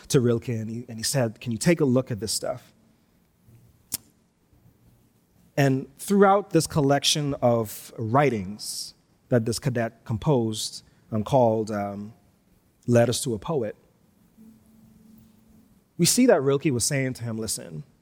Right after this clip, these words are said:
um, don't just focus on the craft,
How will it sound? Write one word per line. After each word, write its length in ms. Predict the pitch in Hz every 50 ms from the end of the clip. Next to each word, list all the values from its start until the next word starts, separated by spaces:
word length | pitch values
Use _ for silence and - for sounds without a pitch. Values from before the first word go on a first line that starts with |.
| _ _ _ _ _ _ _ _ _ - - - _ _ - 185
um, 380 | - - - - 123 - 71 - _ _ _ _ _ _ _ _ _ _ _ _
don't 180 | - 170 185 196
just 220 | 208 202 - -
focus 600 | - - 165 156 - - 151 143 131 - - - - _
on 440 | - 123 117 117 113 113 113 113 123 - _ _ _ _ _ -
the 80 | 120
craft, 560 | - - - 120 92 90 92 - - - -